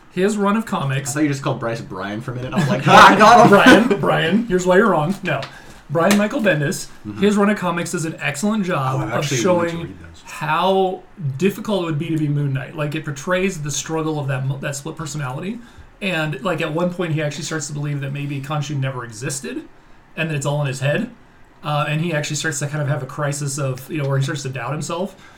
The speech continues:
Speaker 1: um, and basically loses himself to his identity. So there's a really fascinating storyline, pretty, pretty dark,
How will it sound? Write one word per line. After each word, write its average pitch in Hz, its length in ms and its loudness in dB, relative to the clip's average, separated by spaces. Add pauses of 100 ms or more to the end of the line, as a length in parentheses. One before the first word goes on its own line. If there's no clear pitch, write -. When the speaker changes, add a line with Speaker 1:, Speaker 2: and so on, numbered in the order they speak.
(260)
Speaker 1:
um, 151 240 0
and 160 160 -4
basically 175 260 0
loses 160 380 0
himself 143 360 -2
to 151 80 -8
his 135 100 -2
identity. 131 400 -4
So 151 140 -6
there's 147 200 -2
a 143 40 -2
really 156 460 -2
fascinating 143 480 -2
storyline, 135 460 -6
pretty, 311 160 -8
pretty 320 300 -8
dark, 247 340 -6